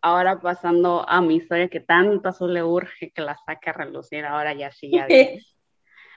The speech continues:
Speaker 1: Ahora
Speaker 2: Y ni
Speaker 1: sí, ya
Speaker 2: modo.
Speaker 1: bien.
Speaker 2: Uy, uy,
Speaker 1: Porque se
Speaker 2: chica.
Speaker 1: las medio, se las medio comenté hace ratito.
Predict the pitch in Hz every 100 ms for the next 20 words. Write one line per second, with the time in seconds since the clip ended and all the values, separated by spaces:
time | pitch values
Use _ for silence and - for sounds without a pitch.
0 | - 147 156 233 220 214 202 196 214 143
1 | 175 - _ _ _ _ _ _ 269 320
2 | 320 - _ _ - - - 294 170 185
3 | 170 165 156 147 - - _ 180 190 175
4 | 170 175 170 165 156 151 - 175 165 160
5 | 160 170 185 185 170 - 160 - 185 -